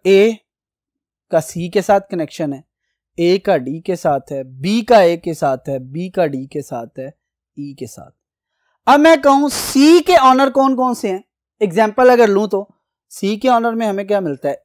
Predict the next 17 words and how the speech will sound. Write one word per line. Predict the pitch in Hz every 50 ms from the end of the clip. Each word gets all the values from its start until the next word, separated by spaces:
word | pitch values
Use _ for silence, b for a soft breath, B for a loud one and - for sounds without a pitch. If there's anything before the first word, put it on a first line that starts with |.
| -
A | 165 180 190 196
मिलता | 185 165 143 - 147
है | 135
सिंपल। | - - 135 117 _ - 147 _ _ _ _ _ _ _ _ _ _ _ _ _ _ - 151 139 127 131
D | 196 277 311 370 415 -
के | 440 415 392
ऑनर | 359 349 330 320 311
कौन | 262 285 269 262 247 233
कौन | 226 214 196 185
से | 160 175 139
हैं | 117 113 135
या | 160 214 277
D | 285 214 170 156 226 285 330 370 381 403
का | 392 370 359
लिंक | 320 302 294 277 240 -
किसके | 262 220 - - 247 214
साथ | - - 196 165